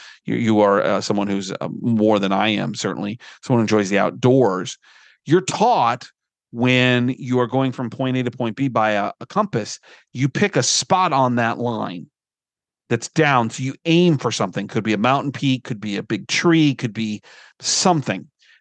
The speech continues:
that you can keep in a straight line, because what they have found is, is that if you don't, even with a compass, and you, unless you're watching it every second, you actually walk in the circle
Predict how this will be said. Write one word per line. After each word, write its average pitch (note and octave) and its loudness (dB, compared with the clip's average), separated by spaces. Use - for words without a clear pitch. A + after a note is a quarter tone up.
that B2+ 0
you D3 2
can C3+ 0
keep D3 -2
in C3+ 2
a A#2+ 2
straight B2+ -2
line, D3+ 4
because A2 -2
what B2 0
they A#2 0
have G#2+ 0
found F#3+ 0
is, D#2+ -14
is A#2+ -2
that B2+ 4
if B2 0
you C#3+ 4
don't, C#3+ 2
even D#3 0
with D#3 2
a C#3+ -2
compass, C3+ -2
and A#2+ 0
you, A#2+ -2
unless A#2+ 2
you're A2+ 0
watching A2 0
it G#2 0
every G#2 -4
second, C#3+ -2
you E3+ 2
actually F#3 0
walk A2+ 0
in B2+ 2
the A#2 0
circle - -6